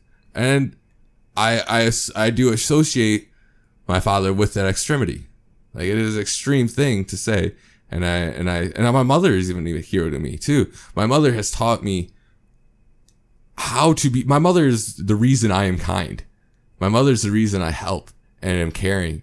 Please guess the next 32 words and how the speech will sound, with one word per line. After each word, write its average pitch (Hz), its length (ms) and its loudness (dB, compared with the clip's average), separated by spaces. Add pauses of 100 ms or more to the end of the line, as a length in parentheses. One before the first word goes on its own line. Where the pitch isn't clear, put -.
and 87 180 -6
am 85 120 -4
compassionate. 82 680 -4 (340)
My 92 120 0
father 110 380 0
taught 104 260 -2
me 92 100 0
how 90 160 0
to 87 80 -2
be, 87 340 -6 (600)
uh, 82 380 -4 (140)
a, 95 380 -2
a 90 40 0
man 107 320 0
in 85 140 -2
many 85 200 -2
ways 85 340 -2
as 85 120 -6
a 85 60 -6
young 85 180 -4
child, 90 460 -4 (260)
how 98 180 0
to 95 180 -2
be, 87 400 -2 (360)
um, 78 540 -6 (1160)
how 110 180 2
to 117 80 4
be 98 80 -2
self-reliant, 87 800 0 (440)
how, 107 300 0
how 110 340 0
to 92 720 0